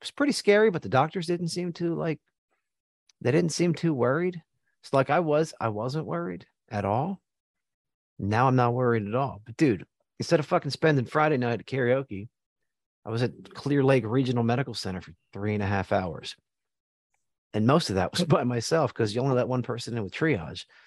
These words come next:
So my fucking Friday sucked. So on top of, like, yeah, so because she has covid, I didn't see her this weekend at all. And my back has been fucking great. So I was just in bed.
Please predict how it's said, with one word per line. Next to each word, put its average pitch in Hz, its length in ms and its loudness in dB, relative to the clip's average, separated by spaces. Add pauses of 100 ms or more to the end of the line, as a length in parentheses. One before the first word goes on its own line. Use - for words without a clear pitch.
(200)
So - 140 -4
my 131 100 6
fucking 123 340 0
Friday 107 280 2
sucked. 95 560 0
So 117 120 0
on 117 80 2
top 147 300 2
of, 151 160 0
like, 135 240 2
yeah, 147 240 4
so - 180 -2
because 156 320 -2
she 175 100 -2
has 156 140 0
covid, 180 340 -2 (360)
I 180 40 0
didn't 160 160 2
see 147 180 -4
her 143 140 0
this 131 140 -6
weekend 135 340 -6
at 175 160 0
all. 131 280 0 (260)
And 113 140 -4
my 110 80 0
back 113 300 -4
has 98 100 -14
been 95 260 -10 (440)
fucking 117 300 0
great. 131 320 2 (160)
So 101 180 -4
I 120 160 2
was 107 140 -4
just - 380 -6 (840)
in 120 180 6
bed. 101 360 4